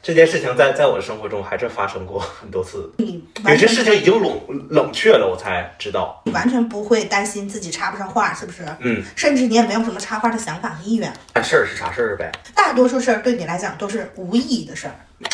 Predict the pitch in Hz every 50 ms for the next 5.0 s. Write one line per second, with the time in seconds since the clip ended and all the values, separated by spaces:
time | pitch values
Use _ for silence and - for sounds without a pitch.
0 | - - 175 190 226 190 - - - 110 - - - 113 - - 117 - 92 104
1 | 113 127 - - - 117 - - - - - - _ - _ - - 143 127 -
2 | - 104 95 - - - - - _ - 175 165 - - - - - - - -
3 | - - 220 202 175 170 160 - 185 151 139 131 139 135 240 240 - - - -
4 | - 117 113 113 107 - - - - - - - 80 - - - - - 208 190